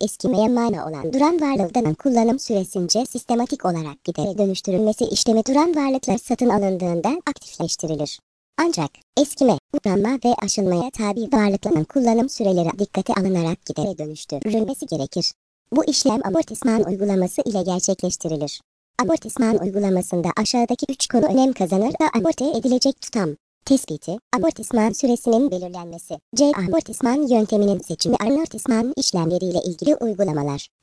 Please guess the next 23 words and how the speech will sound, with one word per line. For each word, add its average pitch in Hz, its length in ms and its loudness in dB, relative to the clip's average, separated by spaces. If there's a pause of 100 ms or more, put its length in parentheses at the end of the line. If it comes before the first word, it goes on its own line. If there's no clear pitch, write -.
vergi 269 320 4
usul 330 260 4
kanunu 160 600 0
ve 247 180 4
U 202 160 0
N 254 140 2
üç - 180 -4
yüz 240 140 0
on 208 100 4
üç, - 380 -4
üç 294 180 0
yüz 247 140 2
yirmi 196 260 4
bir 165 220 0
arası 190 400 -2
maddelerde 202 640 0
açıklanmıştır. 208 880 -2 (400)
V 233 100 4
O 262 180 4
K 269 200 2
açısından 220 600 -6
amortisman 226 640 0
uygulaması 220 540 0